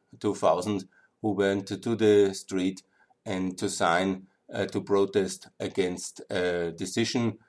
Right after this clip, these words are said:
which for nobody was really understandable. Even the, most of the loyal, um, Yanukovych people, I think they were totally surprised by the sudden turnaround of support.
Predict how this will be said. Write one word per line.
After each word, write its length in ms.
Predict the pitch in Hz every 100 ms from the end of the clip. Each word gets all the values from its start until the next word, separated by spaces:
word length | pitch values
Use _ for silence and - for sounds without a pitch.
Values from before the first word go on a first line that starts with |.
| _
which 260 | - 107 -
for 260 | 113 107
nobody 500 | 104 143 160 135 113 107
was 260 | 110 104
really 260 | 107 104 104
understandable. 840 | 95 92 - 98 104 101 107 101 _ _ -
Even 460 | 123 110 117 110 107
the, 400 | 104 101 101 -
most 340 | 107 127 131
of 120 | 131
the 120 | - 104
loyal, 480 | 113 123 117 117
um, 440 | 113 120 107 104 110
Yanukovych 640 | 117 117 - 127 131 -
people, 380 | 117 98 107 104 _ _
I 100 | 107
think 300 | - 127 117
they 120 | - 101
were 180 | 104
totally 420 | 101 110 107 107 104
surprised 580 | 104 98 90 87 - _ _ -
by 140 | 92
the 120 | 87 90
sudden 440 | - 104 110 101
turnaround 640 | 104 98 98 92 87 92
of 100 | 95
support. 520 | - 87 - 87 -